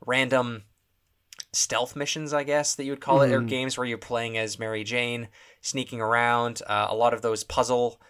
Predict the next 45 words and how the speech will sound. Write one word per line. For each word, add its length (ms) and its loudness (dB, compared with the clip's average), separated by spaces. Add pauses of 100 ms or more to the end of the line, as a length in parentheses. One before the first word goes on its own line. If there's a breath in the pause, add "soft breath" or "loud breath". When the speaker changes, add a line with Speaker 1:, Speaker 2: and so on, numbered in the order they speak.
(220 soft breath)
Speaker 1:
actually 220 -2
all 240 6
of 60 0
those 200 2
puzzle 420 2
elements 360 -2
of 80 -8
the 60 -6
game 220 -4
are 80 -8
gone, 500 0
where 180 2
you're, 240 0
you 140 -6
know, 140 -2 (100)
Peter 320 0
kind 220 -2
of 140 -6
rearranging 540 -4
wires 520 0
or 100 -4
whatever 280 -2
that 160 0
was. 260 0 (320 loud breath)
That's 220 2
all 140 8
gone. 320 4
So 100 -6
they 100 2
stripped 280 -2
all 240 6
of 60 2
that 200 2
from 160 -4
the 80 -4
game 260 -4
to 120 -12
make 220 -4
this, 280 0 (420 soft breath)
this 240 0
kind 240 2
of 120 -2
shorter 380 2
standalone 800 2
experience. 600 -2